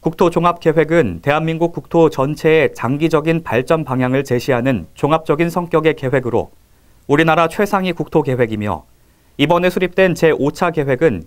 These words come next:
향후 이십 년간 정부와 지자체의 각종 계획 및 예산 확보의 근거로 활용됩니다.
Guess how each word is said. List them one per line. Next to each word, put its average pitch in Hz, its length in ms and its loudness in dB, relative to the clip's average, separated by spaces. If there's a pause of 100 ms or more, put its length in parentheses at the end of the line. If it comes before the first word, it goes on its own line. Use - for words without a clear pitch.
향후 180 340 -2
이십 151 280 -2
년간 139 520 -2 (140)
정부와 165 680 4
지자체의 156 580 2
각종 165 400 -2
계획 143 300 0
및 151 240 0 (100)
예산 147 300 2
확보의 156 520 0
근거로 156 440 0
활용됩니다. 113 720 -2